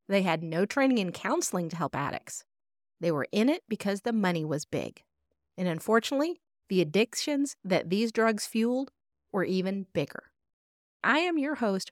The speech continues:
Private Investigator Lori Morrison, and I'm really glad that you've joined me for this episode of The Unlovely Truth.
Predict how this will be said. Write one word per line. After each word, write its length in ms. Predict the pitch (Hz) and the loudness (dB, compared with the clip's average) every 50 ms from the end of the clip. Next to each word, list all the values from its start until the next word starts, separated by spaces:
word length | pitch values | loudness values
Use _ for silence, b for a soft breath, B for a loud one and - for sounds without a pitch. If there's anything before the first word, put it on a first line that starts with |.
| _ | _
Private 340 | _ - 196 170 190 220 277 | _ 2 4 4 4 4 2
Investigator 800 | 311 311 294 240 190 185 - - - 170 185 175 170 175 175 170 | 2 2 4 4 4 2 2 -6 -6 -2 -2 0 0 0 -2 -2
Lori 300 | 170 180 185 190 202 202 | 0 0 2 2 0 0
Morrison, 500 | 196 175 165 165 156 - - 185 170 160 | -2 -2 -2 -4 -4 -6 -6 -6 -6 -4
and 160 | - 175 185 | -4 -4 -2
I'm 160 | 196 208 208 | -2 -2 -2
really 320 | 208 220 233 247 269 302 311 | -2 2 4 4 4 2 2
glad 320 | 269 254 208 190 175 165 | 2 4 4 4 4 2
that 140 | - 170 - | 2 -2 -2
you've 280 | 165 175 208 240 247 | -2 -2 0 0 0
joined 320 | 240 - 269 277 285 262 262 | 0 0 2 2 2 2 2
me 140 | 220 196 185 | 0 -2 0
for 140 | - 175 | -2 -2
this 240 | 170 175 175 170 - | 0 0 0 -2 0
episode 560 | - 175 - 180 - - 175 170 170 170 165 - - | -4 -4 -4 -4 -4 -2 -2 -2 -2 -2 -4 -4 -4
of 220 | - 170 165 165 | -2 -2 -2 -2
The 120 | 160 170 156 | -4 -4 -4
Unlovely 400 | 143 165 165 156 151 156 160 160 | -4 -4 -4 -4 -4 -4 -4 -6
Truth. 320 | - - 120 80 - _ | -6 -8 -10 -10 -10 _